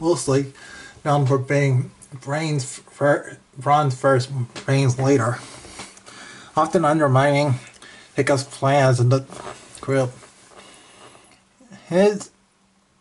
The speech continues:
dragon partner happens to be one that's known for catching, setting himself on fire a lot, but doesn't seem to hurt it. <laughs> He would have a better name for his dragon than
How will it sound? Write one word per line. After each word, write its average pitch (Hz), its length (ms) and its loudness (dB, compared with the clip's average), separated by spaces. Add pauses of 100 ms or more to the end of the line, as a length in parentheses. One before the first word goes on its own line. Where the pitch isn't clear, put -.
(640)
dragon 151 320 2
partner 156 280 0
happens 147 280 0
to - 60 -10
be 147 100 2
one 151 220 4
that's 135 260 0 (200)
known 147 220 0
for 139 200 2
catching, 151 360 0
setting 160 180 0
himself 139 260 2
on 127 120 4
fire 127 460 0
a 110 100 -8
lot, 113 340 -2
but 131 240 0
doesn't 131 240 0
seem 135 140 -2
to 120 60 -2
hurt 135 240 0
it. 104 140 -12 (1300)
<laughs> - 300 2 (600)
He 220 60 -4
would 208 60 2
have 208 160 4
a - 20 -8
better 170 300 0
name 156 440 -2 (240)
for 139 260 2
his 127 160 0
dragon 143 600 0
than 131 400 0